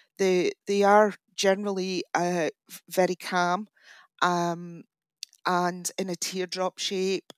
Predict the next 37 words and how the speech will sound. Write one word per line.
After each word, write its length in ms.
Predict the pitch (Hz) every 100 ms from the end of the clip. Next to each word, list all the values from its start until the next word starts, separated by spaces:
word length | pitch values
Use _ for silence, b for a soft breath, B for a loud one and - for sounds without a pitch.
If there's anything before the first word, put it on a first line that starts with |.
| -
and 580 | 170 170 170 170 170 170 - B B -
they 60 | 185
send 420 | - 196 196 202
out 160 | 196
the 80 | 185
scout 360 | - - 185 185
bees, 260 | - 190 170
and 100 | 175
the 60 | 170
scout 400 | - 202 196 -
bees 280 | 202 180
come 320 | - - 190 170
back 300 | 190 185 - 180
and 180 | 170
do, 320 | 170 185 180 175 B B B B -
um, 520 | 175 175 175 175 180 -
the 80 | 185
waggle 380 | 170 175 185 180
dance 420 | 175 175 180 -
to 120 | -
tell 320 | - - 180 175
the 140 | 180
other 160 | 175 175 -
bees 380 | 175 180 170 175 _
where 400 | 175 175 170 170 B B B B -
they 560 | 175 180 175 170 170 -
might 280 | 175 190 -
have 240 | - 180
found 680 | - - 185 180 180 180 180 -
a 100 | 170
really 320 | 160 180 175
good 240 | 165 170 - -
home. 320 | 202 233 269 B B B - -
And 400 | 175 180 175 - _ _ -
to 60 | 180
begin 320 | - 208 269
with, 420 | 196 185 - -